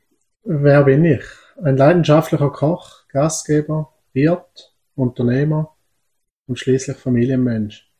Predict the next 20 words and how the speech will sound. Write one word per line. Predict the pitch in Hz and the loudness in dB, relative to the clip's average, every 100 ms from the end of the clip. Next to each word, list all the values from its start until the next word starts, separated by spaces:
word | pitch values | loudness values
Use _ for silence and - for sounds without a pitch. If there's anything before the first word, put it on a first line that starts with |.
| _ _ _ _ _ _ _ | _ _ _ _ _ _ _
Ich | |
heiße | 135 131 - | -2 -2 0
Philipp | 135 127 | 0 0
Schneider | - 120 120 147 175 233 381 _ _ _ | -2 -4 -2 -2 -4 -6 -14 _ _ _
und | 131 | -6
führe | - 151 160 | 0 2 4
die | 139 | 4
Krone | 120 - 135 156 151 | 0 -2 0 2 2
in | 127 | 2
Mosnang | 131 - 143 143 | 0 -2 -4 -4
bereits | 139 117 117 127 - | -6 -6 -6 -6 -8
in | 123 | -8
der | 113 | -8
fünften | 120 123 - 127 | -8 -10 -8 -6
Generation. | 113 110 110 110 - 110 117 104 _ _ _ _ _ _ _ _ _ _ _ _ _ _ _ _ _ _ _ _ | -4 -6 -8 -10 -8 -8 -8 -10 _ _ _ _ _ _ _ _ _ _ _ _ _ _ _ _ _ _ _ _
Was | - - | -6 -2
hat | 156 | 0
mich | 170 | 0
dazu | - 147 - 151 | -2 -6 2 4
be-, | 151 143 139 151 151 | 6 4 4 0 -8